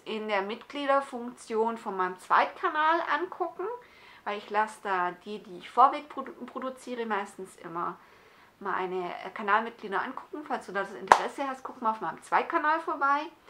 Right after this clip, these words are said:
Ich melde mich ab, sag danke fürs Einschalten.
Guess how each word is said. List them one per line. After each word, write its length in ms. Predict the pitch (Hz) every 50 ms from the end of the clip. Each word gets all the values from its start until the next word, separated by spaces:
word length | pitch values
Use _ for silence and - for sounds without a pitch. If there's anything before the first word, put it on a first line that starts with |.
| - - - - _
Ich 180 | - 247 247 -
melde 240 | 233 220 214 - -
mich 220 | 214 208 - -
ab, 180 | - 180 247 -
sag 380 | - - 190 185 185 - - -
danke 360 | 214 190 226 262 - 311 285
fürs 260 | - - 196 - -
Einschalten. 840 | - - 254 339 370 - 285 233 233 220 220 - - 262 277 285 285